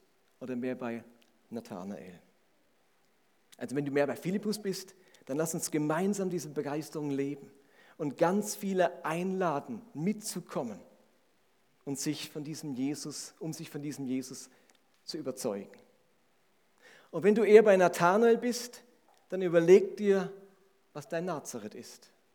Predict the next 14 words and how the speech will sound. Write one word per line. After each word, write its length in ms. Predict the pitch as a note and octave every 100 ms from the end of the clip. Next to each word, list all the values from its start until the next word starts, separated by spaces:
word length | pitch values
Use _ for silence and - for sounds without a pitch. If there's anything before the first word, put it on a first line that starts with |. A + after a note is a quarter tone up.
| _ _ _ _ _ -
Was 180 | D#3+ E3+
hat 180 | D#3+
dich 200 | G3 G3+
in 60 | F#3+
der 120 | E3+
Vergangenheit 600 | - C#3 D3 E3+ D#3+ D3+
skeptisch 540 | - - F3 - D#3+ C#3+
werden 280 | C#3 C3 B2+
lassen? 280 | A2+ - - _ _ _ _ _ _
Distanziert, 840 | F3 - C#3+ C3 - E3 G#2 - - _ _ _ _ _ _
passiv, 460 | - D#3 - F#2+ - _ _ _ _ _ _ _ _ _ _
vielleicht 540 | - C3 B2+ C#3 D#3 -
sogar 280 | D3 D3
zynisch. 600 | - B2 G2+ F2+ - -